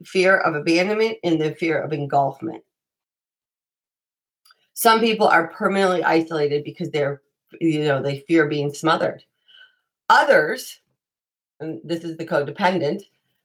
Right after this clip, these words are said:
refuse to leave destructive unions due to their terror of being alone. And many fluctuate between the two extremes.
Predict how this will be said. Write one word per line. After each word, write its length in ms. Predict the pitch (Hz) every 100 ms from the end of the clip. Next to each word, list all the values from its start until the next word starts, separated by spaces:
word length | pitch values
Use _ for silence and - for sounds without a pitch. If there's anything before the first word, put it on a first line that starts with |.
| _
refuse 800 | 175 185 - 220 277 339 370 403
to 140 | 330 294
leave 360 | 269 233 185
destructive 520 | 180 180 190 190 180
unions 680 | 180 226 262 156 143 170 - _ -
due 200 | 160 190
to 80 | 185
their 200 | 170 160
terror 560 | 180 160 156 156 - -
of 160 | 160
being 200 | 165 160
alone. 440 | 160 196 440 113 - _ _ _ _ _ _ _ -
And 140 | 196 180
many 340 | 170 180 196
fluctuate 460 | 175 160 165 143 135
between 320 | 107 160 147
the 60 |
two 180 | 139 -
extremes. 640 | 131 - 190 208 - -